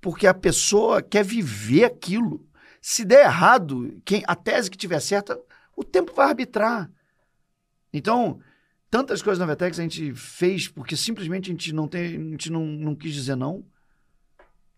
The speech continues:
Pô, eu achava a ideia horrorosa. Mas, cara, vamos.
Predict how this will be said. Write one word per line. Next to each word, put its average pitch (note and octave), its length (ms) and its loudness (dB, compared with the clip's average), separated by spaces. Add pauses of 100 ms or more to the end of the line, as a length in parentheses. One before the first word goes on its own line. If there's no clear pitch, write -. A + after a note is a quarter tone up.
(140)
Pô, F3 160 -10
eu C#3 60 -2
achava C#3+ 320 -6
a - 20 -6
ideia - 180 -10
horrorosa. G#2+ 1000 -4 (920)
Mas, - 100 -20
cara, - 260 -10
vamos. A2 440 2